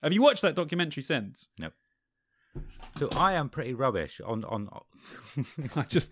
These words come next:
Speaker 1: knocked Vicky's camera off.
Speaker 2: Make you so angry you're destroying stuff. <laughs> You've told me to, you've told me to watch that loads of times.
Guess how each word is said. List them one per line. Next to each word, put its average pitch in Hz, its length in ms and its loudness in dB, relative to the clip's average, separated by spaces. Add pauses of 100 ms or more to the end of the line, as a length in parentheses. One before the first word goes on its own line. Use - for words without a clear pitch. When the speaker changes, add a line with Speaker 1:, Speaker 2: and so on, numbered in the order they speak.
Speaker 1:
knocked 170 280 4
Vicky's 151 340 4
camera 143 680 0
off. 135 160 -2 (200)
Speaker 2:
Make 113 260 -8
you 110 80 -2
so 131 200 4
angry 139 360 4
you're 127 80 2
destroying 135 680 2
stuff. - 520 -2 (400)
<laughs> - 800 -10
You've 170 160 2
told 190 180 2
me 185 60 -4
to, 156 80 -4
you've 160 200 -6
told 196 140 -2
me 165 60 -4
to 117 60 -2
watch 139 220 -4
that 85 220 -6
loads 117 180 -4
of - 60 -20
times. 73 420 -6